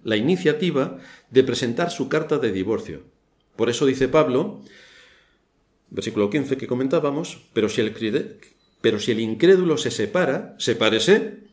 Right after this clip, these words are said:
pues no está el hermano o la hermana sujeta a servidumbre en semejante caso, sino que a paz nos llamó Dios".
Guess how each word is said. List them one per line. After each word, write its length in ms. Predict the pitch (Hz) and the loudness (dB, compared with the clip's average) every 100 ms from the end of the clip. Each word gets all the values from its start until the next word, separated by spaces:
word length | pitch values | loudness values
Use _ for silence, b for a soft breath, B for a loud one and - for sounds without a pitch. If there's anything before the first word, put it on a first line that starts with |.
| _ _ - | _ _ -6
pues 260 | 101 - | -4 -2
no 120 | 113 | -2
está 260 | 135 131 151 | -2 0 0
el 100 | 117 | 0
hermano 480 | 107 101 147 123 95 | -2 -2 -2 -2 -2
o 60 | |
la 120 | 92 92 | -2 -2
hermana 400 | 90 123 117 92 | -2 -2 -2 -4
sujeta 400 | 98 131 131 95 | -6 -4 -4 -2
a 60 | |
servidumbre 600 | - 151 135 196 160 131 | -2 0 2 2 2 0
en 60 | 131 | 0
semejante 520 | 123 95 113 104 104 | -2 -6 -6 -4 -2
caso, 380 | 156 170 113 - B B B - | -2 -2 -4 -6 B B B -6
sino 340 | 127 113 107 | -2 -2 0
que 80 | 107 | -2
a 120 | 101 | 0
paz 400 | 170 190 - - 131 | 2 0 -4 -12 -6
nos 180 | 120 | -6
llamó 680 | - 107 127 175 - - _ - | -2 -2 0 -2 -6 -18 _ -12
Dios". 600 | 113 120 104 - - - | 0 2 2 -2 -10 -18